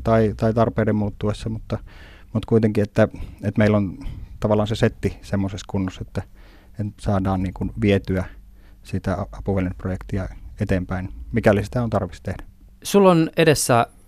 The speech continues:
Speaker 2: tämmönen laite. Kerro tästä, että mikä tää on?
Speaker 1: Ihan, ihan perus Windows-tietokone tai, tai Windows-tabletti, kaksitoistuumainen laite,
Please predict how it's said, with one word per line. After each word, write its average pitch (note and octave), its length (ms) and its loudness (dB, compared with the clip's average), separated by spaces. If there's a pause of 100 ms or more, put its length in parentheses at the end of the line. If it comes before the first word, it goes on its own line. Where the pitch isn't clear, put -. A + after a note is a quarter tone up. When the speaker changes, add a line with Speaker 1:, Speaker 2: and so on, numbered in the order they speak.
(420)
Speaker 2:
tämmönen A#2 300 4
laite. A2+ 380 4 (140)
Kerro D3+ 220 4
tästä, - 320 -2
että - 120 -6
mikä B2+ 160 0
tää G2 180 -6
on? G#2 160 -12 (800)
Speaker 1:
Ihan, D#3+ 300 6 (200)
ihan D#3 180 6
perus D3 260 6
Windows-tietokone A#2+ 840 4 (320)
tai, A2+ 280 4
tai A2+ 120 6
Windows-tabletti, A2 1160 2
kaksitoistuumainen G2 800 -2
laite, G#2 320 2